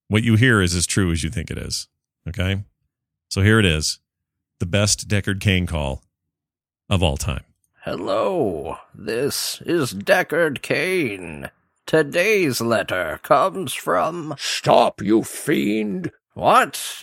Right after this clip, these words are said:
Speaker 2: Um, I'm afraid I'm in the middle of something right now. Uh, who might you be?
Speaker 3: Don't play footsie with me.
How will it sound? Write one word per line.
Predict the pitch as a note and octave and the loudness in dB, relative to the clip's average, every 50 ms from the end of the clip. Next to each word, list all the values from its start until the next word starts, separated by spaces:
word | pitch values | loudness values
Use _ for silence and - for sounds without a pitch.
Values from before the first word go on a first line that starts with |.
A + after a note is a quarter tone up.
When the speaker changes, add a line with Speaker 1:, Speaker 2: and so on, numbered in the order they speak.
| - - | -8 -4
Speaker 2:
Um, | G#2 G#2 A2+ A2+ A#2+ B2 A#2+ A#2+ A#2 A2 A2+ A#2 G#2 | -2 2 4 4 4 4 4 2 0 -4 -4 -4 -4
I'm | G2 G2 B2+ D3 - A3 A3 A3 G3 F3+ E3+ C3+ - - _ - | -4 -4 -2 -2 -2 -2 -2 -2 -4 -6 -10 -10 -12 -14 _ -2
afraid | C#3 D3+ C#3+ - - F3+ A3+ B3 C4 B3 G#3 G3 | -2 -2 0 0 0 0 0 0 0 0 2 4
I'm | F3+ F#3+ G3+ G3+ F#3+ | 4 4 4 2 0
in | G3 G3 G3 | 0 0 0
the | G3+ G#3+ | 0 0
middle | G#3+ A3 A#3+ B3 A3+ G#3 G#3+ F#3 D3+ C3 B2 | 2 2 2 2 2 0 0 0 0 0 0
of | A#2 A#2 G#2+ - | -2 -2 -4 -6
something | - - C3 B2+ A2 F#2+ F2+ - A2+ A2+ G#2+ F#2+ | -2 0 0 0 0 -2 -6 -6 -6 -6 -4 -6
right | G2 G#2 A2 G#2 F#2 F#2 E2 - | -2 0 0 0 0 -2 -6 -4
now. | A2 G#2 G2+ G2 F2 E2+ E2 D#2+ D#2 D2+ D2+ D2+ | -2 -2 -2 -2 -2 -2 -2 -4 -4 -6 -6 -8
Uh, | D#2 D#2+ D#2+ - - - - - - - - - _ _ | -8 -8 -8 -8 -10 -12 -14 -16 -20 -20 -20 -20 _ _
who | - F3 A3 B3+ | 2 2 2 2
might | C4 B3+ A#3 A#3 A3 A#3+ A3+ F3 - - | 2 -2 -2 -2 -2 -4 -6 -8 -8 -8
you | G3+ C4 C#4+ C4+ B3+ F#3+ | -8 -8 -6 -2 0 0
be? | C#3+ A#2+ B2 A2+ G#2 F#2+ F2+ D#2+ D2 D2+ - - - - - _ _ _ _ | 0 0 -2 -4 -4 -6 -6 -6 -8 -10 -12 -14 -16 -18 -20 _ _ _ _
Speaker 3:
Don't | A2 G2+ - E3+ - - _ | 0 2 2 0 -2 -8 _
play | - G2 C3 C#3+ - D3+ C#3 C#3 | -6 -2 0 2 2 2 0 -2
footsie | B2+ - - - - A3+ A3+ - - - - - - F3+ | -6 -10 -12 -2 0 0 0 0 -4 -4 -2 2 2 2
with | - F#3+ F3+ - - | 2 2 -2 -2 -2
me. | - G3 G3+ D#3 D3 D#3+ D#3 B2+ | 0 0 2 2 0 -2 -4 -6